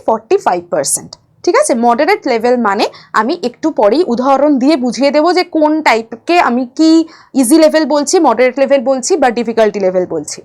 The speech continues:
ডিফিকাল্ট লেভ-, ডিফিকাল্ট কোয়েশ্চেন আমাদের ফিফটিন পার্সেন্ট থাকে, মানে সব থেকে কম থাকে। আসে না বলবো না,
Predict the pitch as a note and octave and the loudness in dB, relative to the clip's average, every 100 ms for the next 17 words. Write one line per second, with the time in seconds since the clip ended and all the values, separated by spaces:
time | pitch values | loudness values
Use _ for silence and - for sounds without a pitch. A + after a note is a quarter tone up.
0 | _ - - - A#3+ F4+ A4+ A4+ G#4 F#4 | _ -20 -20 -2 2 4 4 4 4 4
1 | F4 G#3 B3+ D4+ G4 A#4 A4+ G4 F4+ F4 | 2 0 0 2 4 4 2 2 0 0
2 | F#4 E4 D4+ F4+ E4 C#4 D#4+ D4+ C4+ D#4+ | 0 0 0 0 -2 -2 -2 0 0 -2
3 | A3+ G#3+ G3 - - - - C4 C#4+ E4+ | -4 -6 -8 -14 -18 -20 -8 -2 2 2
4 | D4+ F#4 G#4 G#4+ E4 D#4+ E4 A3 F#3 - | 2 0 0 4 4 4 0 -2 -2 0
5 | B3+ C4+ F#4+ E4+ C#4+ E4 D#4 C#4+ A3+ G3 | 0 2 2 4 4 4 2 0 0 -4